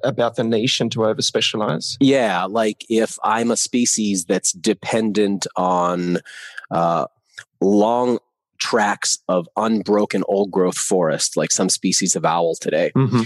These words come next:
Speaker 2: and then those forests are cut,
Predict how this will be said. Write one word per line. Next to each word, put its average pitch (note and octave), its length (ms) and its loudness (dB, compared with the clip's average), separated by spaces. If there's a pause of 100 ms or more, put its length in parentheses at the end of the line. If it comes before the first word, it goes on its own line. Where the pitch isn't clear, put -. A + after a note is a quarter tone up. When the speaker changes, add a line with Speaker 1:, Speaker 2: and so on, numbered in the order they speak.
(220)
Speaker 2:
and F3+ 220 2
then G#2 480 0 (280)
those G2+ 260 2
forests G#2 600 0
are - 160 -4
cut, - 280 -2